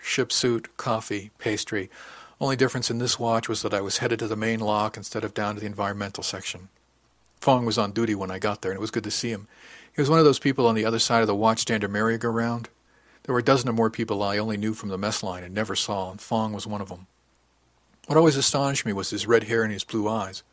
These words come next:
Freckles didn't hurt either. You expected him to be named Patrick O'Reilly,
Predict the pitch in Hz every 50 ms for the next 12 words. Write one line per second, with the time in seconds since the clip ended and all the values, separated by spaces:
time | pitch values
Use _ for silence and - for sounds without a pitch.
0 | _ _ - 135 131 - - - - 117 110 101 107 113 117 92 101 117 123 107
1 | 92 - - - - - - - - - 139 127 - - 180 165 - 170 147 135
2 | 120 107 117 117 117 113 113 110 - - - - 139 131 - - 98 - 113 101
3 | 92 95 101 107 120 117 101 95 98 98 107 -